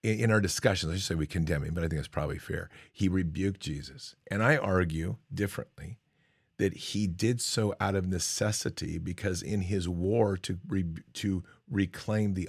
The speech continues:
honor of Jesus because they killed him, he was now doing what every special forces and every covert operator would ever do. You will denounce those who you knew to go covert to d-, re-, wreak vengeance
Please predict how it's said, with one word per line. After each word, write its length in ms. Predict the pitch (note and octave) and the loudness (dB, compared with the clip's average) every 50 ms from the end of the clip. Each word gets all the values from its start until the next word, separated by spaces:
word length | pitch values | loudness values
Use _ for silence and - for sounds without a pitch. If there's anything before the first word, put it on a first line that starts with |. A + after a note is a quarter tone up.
| - | -4
honor 420 | - F#2 G2 G#2+ A2+ A2 G2 F#2 - | -2 0 2 2 2 2 0 0 -2
of 200 | - F#2+ F2+ E2+ | -4 -4 -4 -4
Jesus 500 | D#2 D#2 E2+ D#2+ D#2 D2+ E2 F2+ - - | -4 -4 -4 -4 -4 -6 -8 -8 -8 -8
because 360 | - - F#2 - F#2+ F2+ D2+ | -8 -8 -6 -2 -2 -2 -2
they 100 | D#2+ E2 | -2 -6
killed 400 | D2+ - - - - - C#2 - | -6 -4 0 0 2 2 2 0
him, 200 | F#2 E2+ D#2+ D#2+ - - - - - _ _ | -2 -2 -2 -2 -4 -6 -14 -20 -20 _ _
he 220 | - - A#2 A2+ | -4 0 2 4
was 220 | A#2 A#2+ A2 F#2+ G2+ | 4 4 2 2 2
now 240 | G2+ G2+ G2 G2 | 2 2 2 2
doing 480 | F#2+ F2+ E2 F#2+ F#2+ F#2 F2+ F2 F2 E2+ | 2 2 2 2 2 2 2 2 2 0
what 220 | F2 F2 - - - _ | 0 -2 -2 -6 -8 _
every 380 | - G#2 A2 A#2+ A#2 B2 G2 F#2 | 0 4 4 4 4 4 2 2
special 420 | - - - F#2+ F#2+ F#2 - F2 | 0 0 0 0 0 0 0 -2
forces 480 | E2+ - - F2 E2+ - - F#2+ F2 E2+ | -2 -2 -2 -2 -2 -2 -2 -2 -2 -2
and 100 | F2 F2+ | -2 0
every 240 | F2+ F2+ F#2 G2+ F2 | 0 0 0 0 0
covert 500 | - - - G#2+ G2+ G#2 F#2+ G2 F#2 F2 | -2 -2 0 2 2 4 4 2 2 2
operator 520 | F2 F2+ F#2 F2+ - F2+ E2+ F2 E2 F2 | 0 0 0 -2 -2 -4 -2 -2 -2 -2
would 160 | E2 E2+ E2+ | -2 0 0
ever 260 | F2 F2+ F2 F2 E2 D#2 | 0 0 0 0 0 0
do. 420 | D2+ F2 G2+ G#2 F#2+ F2 E2+ D#2+ - - - - - _ | 0 2 2 2 2 2 2 0 -4 -10 -16 -20 -10 _
You 160 | F2 F#2 F#2 | 2 4 4
will 140 | F2+ F2+ F2+ | 4 2 2
denounce 520 | D#2+ G2 F2+ F2 F2+ F2+ F#2+ G#2+ G#2+ - | 2 2 2 2 2 2 2 0 0 -2
those 360 | - - F#2+ F#2+ G2 G2 - - | -2 0 2 2 2 2 2 0
who 100 | - F#2+ | 0 0
you 240 | F#2 F2 F#2 F#2 | 2 2 2 4
knew 360 | F2 E2+ F#2 G#2 G#2+ G2+ F#2 E2 | 4 4 4 4 4 2 2 0
to 120 | - G2+ | 0 -2
go 280 | F#2 D#2 F2 F2 F2+ E2 | -2 0 0 0 0 -2
covert 580 | - - - A2+ A#2 A2 F#2 F2+ D#2+ D#2 - | -4 -2 0 2 2 2 2 0 -4 -4 -4
to 100 | - G2 | -2 -2
d-, 220 | F2+ E2+ E2 F2+ D#2+ | -2 0 -2 -4 -4
re-, 200 | E2+ F#2 F#2+ F2 F2 G2+ | -2 -2 -2 -2 -4 -2
wreak 240 | - F#2 F2 D#2+ - | 0 0 0 0 0
vengeance 840 | F#2 E2+ D2+ - F#2+ A#2 B2 G#2+ F2+ D#2+ D2 D2+ D#2+ - - - - | -2 0 2 2 4 4 4 2 2 0 -2 -4 -4 -4 -6 -8 -8